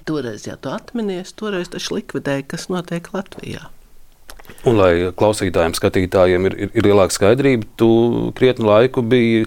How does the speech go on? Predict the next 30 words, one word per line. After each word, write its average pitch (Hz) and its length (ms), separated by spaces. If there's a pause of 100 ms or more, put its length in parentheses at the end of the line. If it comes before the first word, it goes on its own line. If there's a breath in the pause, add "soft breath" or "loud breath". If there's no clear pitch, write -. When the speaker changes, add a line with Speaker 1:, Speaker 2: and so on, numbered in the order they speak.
(320 loud breath)
Speaker 1:
Nu, 190 100
Speaker 2:
Jāņa 151 300
Speaker 1:
visu 123 60
Speaker 2:
Domburā, 139 480 (100)
teiksim, 120 400
labā 123 320
roka, 131 540 (100)
palīdzēji, 107 400 (240)
Speaker 1:
Nu, 123 80
ne, - 0
jā. - 0
Speaker 2:
lai 117 140 (100)
raidījums 120 320
Speaker 1:
Jā, 220 60 (100)
Speaker 2:
taptu, - 240
Speaker 1:
nu, 233 80
Speaker 2:
bija 240 160
Speaker 1:
nu, 220 160
mēs 240 240
Speaker 2:
producenti. 95 320
Speaker 1:
nodibinājām 110 720
raidījumu, 113 640
bet 113 180 (380 loud breath)
tas 156 160
stāsts 190 320
bija 170 160
interesants. 135 480
Man 135 160
toreiz, 143 560
uh, 110 560